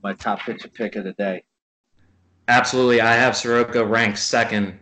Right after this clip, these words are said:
Speaker 2: Yarbrough gets him by an edge just 'cause of the lowly Orioles, but, uh, I do love Soroka too. Toronto is batting a miserable one fifty-six iso and two eighty-six babip right now. Uh, they're hitting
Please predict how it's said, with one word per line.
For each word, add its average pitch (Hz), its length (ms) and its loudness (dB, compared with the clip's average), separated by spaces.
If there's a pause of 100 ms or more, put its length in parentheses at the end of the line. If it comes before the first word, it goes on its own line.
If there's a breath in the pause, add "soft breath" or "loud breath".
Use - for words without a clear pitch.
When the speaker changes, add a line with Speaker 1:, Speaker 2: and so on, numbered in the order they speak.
Speaker 2:
Yarbrough 131 600 4
gets 127 160 -2
him 127 80 -2
by 117 200 4
an 110 120 2
edge 107 320 0
just 110 220 -8
'cause 104 160 -6
of 110 80 -2
the 104 80 -2
lowly 104 340 0
Orioles, 98 540 0
but, 98 200 -4
uh, 95 260 -4 (340 loud breath)
I 107 80 2
do 117 180 0
love 113 180 4
Soroka 110 460 0
too. 113 360 -4
Toronto 120 640 2
is 107 200 -4
batting 110 460 -2
a 101 100 -6
miserable 104 440 -4
one 107 260 -4
fifty-six 127 600 -8
iso 117 640 -2 (520 loud breath)
and 101 240 -4
two - 160 -2
eighty-six 127 440 -6
babip 127 420 2
right 127 200 0
now. 127 420 -2
Uh, 107 140 -4
they're 104 140 -2
hitting 110 440 -4